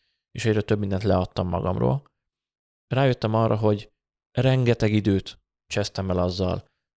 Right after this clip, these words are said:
hogy próbáltam megtanulni a dolgokat, próbáltam kikutatni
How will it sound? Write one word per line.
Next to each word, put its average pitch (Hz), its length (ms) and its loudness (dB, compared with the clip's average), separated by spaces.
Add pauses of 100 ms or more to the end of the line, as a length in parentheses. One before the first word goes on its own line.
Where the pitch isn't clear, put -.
(160)
hogy 95 360 -2 (1120)
próbáltam 123 480 0
megtanulni 104 520 -2
a 95 60 0
dolgokat, 95 460 -2
próbáltam 113 520 0
kikutatni 98 640 -2